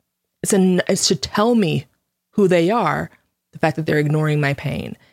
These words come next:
and not addressing and not apologizing and not acknowledging anything, any wrongdoing. And they keep doing it.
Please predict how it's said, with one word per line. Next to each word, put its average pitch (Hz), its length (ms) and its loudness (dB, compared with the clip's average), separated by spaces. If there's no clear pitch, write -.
and 165 140 2
not 165 160 2
addressing 151 400 0
and 143 140 2
not 160 280 0
apologizing 156 760 -2
and 151 120 2
not 160 180 0
acknowledging 156 680 0
anything, 202 440 2
any 208 160 2
wrongdoing. 143 580 0
And 214 80 4
they 180 80 4
keep 175 260 0
doing 214 260 2
it. - 220 -6